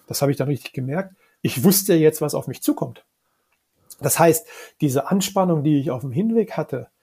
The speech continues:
die war völlig weg, weil ich gedacht habe, du, pff,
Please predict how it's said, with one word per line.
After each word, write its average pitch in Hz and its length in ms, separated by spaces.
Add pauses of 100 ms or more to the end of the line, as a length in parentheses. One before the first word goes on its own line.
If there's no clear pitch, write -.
(260)
die 131 160
war 135 120
völlig 196 520
weg, - 320 (200)
weil 147 120
ich 147 100
gedacht 156 260
habe, 143 160
du, 165 180
pff, - 200